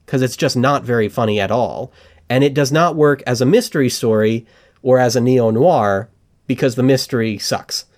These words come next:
Like, the whole writing of the villain's plot sucks. Everything about that sucks. Like, the whole time, as, as soon as he's reading the, uh, the contract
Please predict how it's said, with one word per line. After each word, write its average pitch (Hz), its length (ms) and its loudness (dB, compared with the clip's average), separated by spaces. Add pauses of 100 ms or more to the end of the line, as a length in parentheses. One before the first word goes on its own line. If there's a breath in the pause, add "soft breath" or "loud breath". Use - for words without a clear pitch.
(200)
Like, 123 160 -2
the 127 120 0
whole 175 200 4
writing 151 500 0
of 113 600 0 (160)
the 120 80 -4
villain's 131 340 2
plot 135 480 -4 (380)
sucks. - 500 -8 (680)
Everything 147 440 0
about 113 280 0
that 98 280 -4
sucks. - 420 -8
Like, 123 180 0
the 139 100 0
whole 190 180 2
time, 131 480 0 (800 soft breath)
as, 151 200 2
as 151 200 0
soon 262 340 4
as - 380 0
he's 147 320 -2
reading 160 400 2
the, 123 400 0
uh, 110 300 2
the 110 140 0
contract 143 680 -2